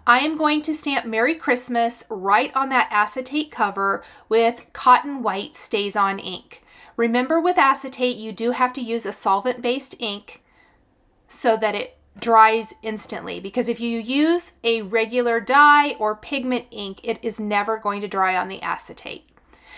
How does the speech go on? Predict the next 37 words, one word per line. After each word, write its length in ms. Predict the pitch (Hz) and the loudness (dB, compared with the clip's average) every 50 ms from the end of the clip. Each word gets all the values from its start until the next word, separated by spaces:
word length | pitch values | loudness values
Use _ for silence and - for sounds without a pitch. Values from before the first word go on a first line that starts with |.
| - - - _ | -20 -20 -8 _
Then 180 | - 254 277 320 | 0 2 4 6
I 160 | 349 349 349 | 6 6 6
dye, 340 | 320 330 294 285 285 294 294 - | 6 6 6 6 4 2 2 2
or 140 | 240 240 | 2 2
pu-, 320 | 240 240 - 285 277 285 - | 2 0 -2 -2 -2 -2 -2
pardon 240 | - 277 262 254 233 | 0 2 2 2 2
me, 140 | 220 214 208 | -2 -4 -6
punched 400 | - - - 262 269 294 - - | -6 -4 -2 -2 -2 -4 -4 0
holes 340 | - 247 240 254 285 277 - | 2 2 2 2 0 -4 -8
through 200 | - - 254 233 | -8 -6 -2 0
my 140 | 220 208 214 | 0 0 0
mini 260 | 208 208 208 247 320 | -2 -4 -4 -4 -4
tags, 640 | 320 - 262 208 208 208 240 262 302 - - - - _ _ - - - - - _ - | -2 0 2 2 2 0 -2 -4 -6 -10 -12 -12 -14 _ _ -20 -20 -20 -20 -10 _ 0
and 120 | 240 240 | 4 4
I'm 160 | 240 247 247 | 4 4 2
going 240 | 240 240 240 254 277 | 2 2 2 2 0
to 80 | 302 339 | -4 -6
take 260 | - 330 320 311 320 | -4 -2 -4 -2 -2
the 80 | 339 | -4
Simon 400 | 320 - - 226 226 247 285 302 | -4 0 0 0 0 0 -4 -4
Says 200 | 294 - 359 381 | -2 -2 -2 -2
Stamp 360 | - - - 269 247 240 - - | -4 -4 -4 -2 -4 -4 -4 -6
foam 300 | - - 214 214 226 302 | -4 -2 0 0 0 -2
adhesive 600 | 330 311 - 226 214 220 - 220 208 202 202 - - | -4 -4 -4 -6 -6 -4 -2 -2 -2 -4 -4 -6 -6
and 160 | 226 208 196 | -6 -6 -6
pull 380 | - - - 277 294 320 339 320 | -8 -6 0 2 2 4 2 2
the 100 | 339 339 | 0 -2
backing 640 | 302 - 277 277 277 285 285 - 254 233 220 214 - - | -2 2 4 4 4 4 2 -2 -6 -6 -6 -8 -4 2
off 480 | 202 208 196 185 208 240 - - - - _ _ - - - - - _ | 4 4 4 4 4 0 -2 -8 -20 -20 _ _ -20 -20 -20 -20 -16 _
so 220 | - - - 277 262 | -6 -2 0 0 2
that 140 | 233 254 247 | 2 4 6
I 160 | 233 226 247 | 6 4 4
can 260 | 247 - 254 233 220 | 2 -4 -8 -6 -6
manipulate 1000 | 220 220 208 208 214 254 285 285 - 320 320 285 240 214 208 214 - - - - - | -6 -6 -4 -2 -2 -2 -2 0 0 0 2 2 2 2 0 -2 -4 -8 -12 -12 -8
this 300 | 202 185 220 220 - - | -2 0 0 0 0 -2
foam 360 | - - - 214 208 220 240 | -6 -2 0 0 0 0 -2
adhesive 760 | 294 - - - - 247 247 - - 214 190 190 - - | -4 -6 -6 -6 -6 -4 -4 -2 -2 -2 -2 -2 -4 -6